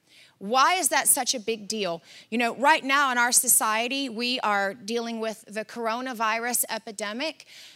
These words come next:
But what God is saying is, listen, this is even worse than the coronavirus.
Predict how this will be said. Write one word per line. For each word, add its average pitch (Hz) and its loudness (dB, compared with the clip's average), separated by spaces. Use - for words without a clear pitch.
But - -2
what 254 -2
God 277 4
is 285 -2
saying 277 -2
is, 240 -4
listen, 240 -2
this 254 2
is 330 0
even 240 -6
worse 214 0
than 208 -8
the 196 -8
coronavirus. 185 -2